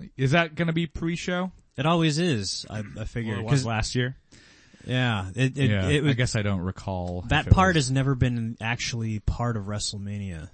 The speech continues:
Speaker 2: I don't
Speaker 1: Yeah.
Speaker 2: believe.
Speaker 1: Well, I think it was la-,
Speaker 2: It was
Speaker 1: I mean,
Speaker 2: the
Speaker 1: it was last year. Um, yeah, but I don't know if it was pre, I think
Speaker 2: Uh,
Speaker 1: it was
Speaker 2: they
Speaker 1: pre-show.
Speaker 2: did, although, like, the, the, the card on WrestleMania is always, like, main event after main event after
Speaker 1: Mm.
Speaker 2: main event. There's no filler matches.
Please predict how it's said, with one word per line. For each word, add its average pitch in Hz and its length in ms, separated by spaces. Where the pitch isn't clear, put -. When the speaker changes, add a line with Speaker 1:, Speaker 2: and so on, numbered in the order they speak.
Speaker 2:
I - 40
don't 104 100
Speaker 1:
Yeah. 92 260
Speaker 2:
believe. 90 280
Speaker 1:
Well, 107 320
I - 140
think 131 160
it 180 60
was 107 200
la-, 95 100
Speaker 2:
It - 20
was 147 160
Speaker 1:
I - 20
mean, 143 100
Speaker 2:
the 135 60
Speaker 1:
it 120 40
was 123 200
last 101 320
year. 87 220
Um, 82 600
yeah, 85 140
but 80 140
I 82 60
don't 82 100
know 82 100
if 80 100
it 71 80
was 78 140
pre, 82 420
I 90 100
think 117 160
Speaker 2:
Uh, 85 40
Speaker 1:
it - 20
was 78 140
Speaker 2:
they 127 80
Speaker 1:
pre-show. 120 200
Speaker 2:
did, 117 120
although, 135 720
like, 131 240
the, 143 160
the, 135 80
the 113 220
card 160 340
on 147 120
WrestleMania 120 520
is 110 120
always, 107 460
like, 92 200
main 98 200
event 90 280
after 90 260
main 98 240
event 92 320
after 95 220
Speaker 1:
Mm. 101 40
Speaker 2:
main 95 160
event. 92 300
There's 98 160
no 107 140
filler 107 480
matches. - 720